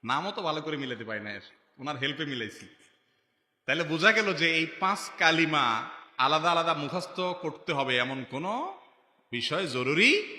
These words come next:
না। এই পাঁচ কালিমার, বিশেষ করে কালিমায়ে তাওহীদ, তামজিদ যা বলতেছে, ঘুরে ফিরে একই জিনিস। সেটা কি? আল্লাহর একত্ববাদে বিশ্বাস করা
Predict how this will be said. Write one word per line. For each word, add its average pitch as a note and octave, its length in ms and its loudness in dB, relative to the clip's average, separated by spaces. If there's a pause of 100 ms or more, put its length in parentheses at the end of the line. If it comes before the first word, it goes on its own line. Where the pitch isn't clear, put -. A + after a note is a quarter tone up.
(300)
না। D#2 180 -16 (1200)
এই A3 160 10
পাঁচ G#3+ 280 6 (140)
কালিমার, G3 520 6 (140)
বিশেষ D#3 320 -4
করে G#3 220 -2 (100)
কালিমায়ে E3+ 520 0
তাওহীদ, E3 500 2
তামজিদ D#3+ 380 0
যা D3+ 180 6
বলতেছে, E3+ 460 -4
ঘুরে G3+ 260 4
ফিরে A#3 220 4
একই G#3+ 240 6
জিনিস। B2+ 300 -4 (1000)
সেটা F#3 220 4
কি? A#3+ 180 6 (500)
আল্লাহর E3+ 380 6
একত্ববাদে E3 680 0
বিশ্বাস C3+ 440 -2
করা F2 260 -10